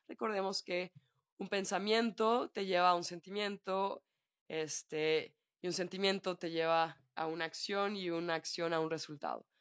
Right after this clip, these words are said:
O también puede empezar por un sentimiento que te hace pensar algo, ese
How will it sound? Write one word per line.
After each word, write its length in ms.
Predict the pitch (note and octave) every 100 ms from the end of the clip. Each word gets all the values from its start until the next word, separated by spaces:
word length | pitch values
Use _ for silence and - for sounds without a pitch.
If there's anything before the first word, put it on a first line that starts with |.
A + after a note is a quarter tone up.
| _
O 80 | G#3
también 220 | G3+ G3
puede 260 | G3+ G3+ G3
empezar 420 | F#3 D#3 F3+ E3+
por 120 | D#3+
un 60 | D#3
sentimiento 500 | F#3 G#3 A#3 A3+ G#3
que 80 | -
te 80 |
hace 160 | D3+ -
pensar 280 | D3+ D3 F#3
algo, 400 | F3+ F3 F3 F3+ _ _ _ _ -
ese 340 | D3 - D3+